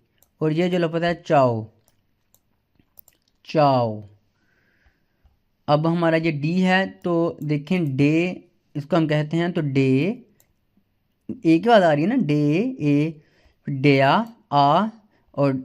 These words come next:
डस। जहाँ पे भी ए एर एंड पे आ जाए तो वो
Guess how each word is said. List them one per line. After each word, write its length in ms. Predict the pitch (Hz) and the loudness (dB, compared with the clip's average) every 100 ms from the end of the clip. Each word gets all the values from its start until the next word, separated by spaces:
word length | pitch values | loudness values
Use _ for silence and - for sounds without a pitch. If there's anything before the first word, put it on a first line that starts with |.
| - | -6
डस। 360 | 143 147 131 - _ _ _ _ _ _ _ _ _ _ - - _ | 2 2 2 -4 _ _ _ _ _ _ _ _ _ _ -20 -20 _
जहाँ 200 | 147 170 | -2 0
पे 80 | 180 | 0
भी 120 | 185 | -2
ए 220 | - - 160 165 | -4 0 -2 0
एर 220 | 180 226 - | 0 0 -2
एंड 220 | 160 170 | -4 -2
पे 80 | 160 | -4
आ 160 | - 147 | -2 0
जाए 260 | 147 147 170 | 0 0 -2
तो 160 | 170 | -4
वो 100 | 160 | -4